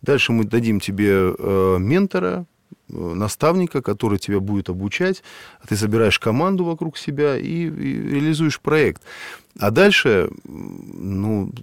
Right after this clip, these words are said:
там, там большое достаточно количество молодёжи, а, которым ставились в пример. Вот, пожалуйста, там команда «Ураган», она зарабатывала уже, там, заработала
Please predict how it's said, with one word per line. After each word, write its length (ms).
там, 260
там 460
большое 400
достаточно 440
количество 440
молодёжи, 580
а, 320
которым 380
ставились 380
в 20
пример. 300
Вот, 160
пожалуйста, 420
там 180
команда 380
«Ураган», 520
она 200
зарабатывала 600
уже, 220
там, 220
заработала 480